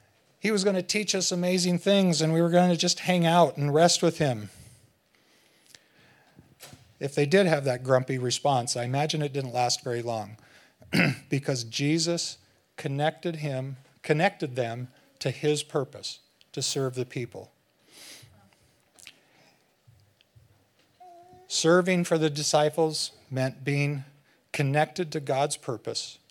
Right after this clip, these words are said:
and that sustained them through it. And they witnessed the miraculous power of the Lord in the process. That can happen for us too. Even in the mundane things, God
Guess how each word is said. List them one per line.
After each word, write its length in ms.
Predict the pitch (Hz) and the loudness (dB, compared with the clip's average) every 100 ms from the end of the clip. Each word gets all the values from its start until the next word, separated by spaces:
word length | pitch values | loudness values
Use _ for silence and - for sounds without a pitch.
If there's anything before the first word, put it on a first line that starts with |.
| _ _ _ _ _ _ | _ _ _ _ _ _
and 160 | 131 123 | -8 -4
that 160 | 139 | -4
sustained 580 | - 170 - 170 175 170 | -4 -4 -2 -2 -2 -2
them 240 | 127 127 117 - | -4 -4 -10 -8
through 320 | - 147 113 | -2 0 0
it. 180 | - - _ _ _ _ - - | -4 -12 _ _ _ _ -16 -4
And 180 | 139 147 | 0 2
they 100 | 151 | 4
witnessed 640 | 147 180 180 156 135 - | 6 6 4 -2 -4 -4
the 80 | 131 | -4
miraculous 640 | 127 131 143 170 170 - | -2 -2 -2 -6 -8 -8
power 340 | - 160 156 | -8 -6 -4
of 100 | 139 | -4
the 60 | 127 | -4
Lord 320 | 135 160 135 | -2 0 0
in 120 | 123 | -4
the 60 | 123 | -4
process. 720 | - 139 139 120 104 - - _ _ _ _ _ _ _ _ _ _ _ _ _ - - _ _ _ _ _ _ _ _ _ _ _ _ _ _ _ _ _ _ _ _ _ _ - | -2 0 0 -4 -8 -12 -16 _ _ _ _ _ _ _ _ _ _ _ _ _ -20 -20 _ _ _ _ _ _ _ _ _ _ _ _ _ _ _ _ _ _ _ _ _ _ -4
That 220 | 131 160 | -4 -2
can 120 | 151 | 0
happen 340 | 165 160 151 | 0 0 -2
for 180 | 139 151 | 0 2
us 220 | 143 - | 2 0
too. 360 | - 156 120 107 | -2 -2 -4 -4
Even 340 | 143 147 165 170 | 0 2 4 2
in 100 | 160 | 2
the 80 | 151 | 0
mundane 540 | 151 156 151 147 147 | 2 2 2 0 -2
things, 360 | 139 120 107 - | -4 -8 -6 -8
God 500 | - 127 135 151 | 0 2 2 0